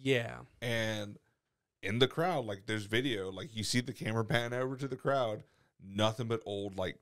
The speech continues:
Speaker 2: dudes.
Speaker 1: Yeah.
Speaker 2: Yeah, just watching them.
Speaker 1: Well, I remember South Park did a whole thing about it. Did you ever see
Speaker 2: Yeah,
Speaker 1: that?
Speaker 2: oh, yeah.
Speaker 1: Where, like, all the judges are, like, jacking off
Speaker 2: Yeah.
Speaker 1: behind the desk.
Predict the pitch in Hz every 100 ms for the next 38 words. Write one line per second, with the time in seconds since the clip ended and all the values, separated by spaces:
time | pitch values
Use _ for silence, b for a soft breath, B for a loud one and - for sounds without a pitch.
0 | 95 90 90 80 78 - - _ _ -
1 | 117 117 120 117 113 110 110 110 101 104
2 | 98 98 90 80 76 90 _ _ 208 254
3 | 330 330 - 135 165 - 127 120 113 113
4 | 120 113 113 110 110 107 123 151 - 190
5 | 196 123 123 113 113 107 170 170 151 135
6 | 160 160 127 147 143 156 139 135 147 120
7 | 160 - 151 143 123 120 131 135 135 131
8 | 120 110 117 127 131 -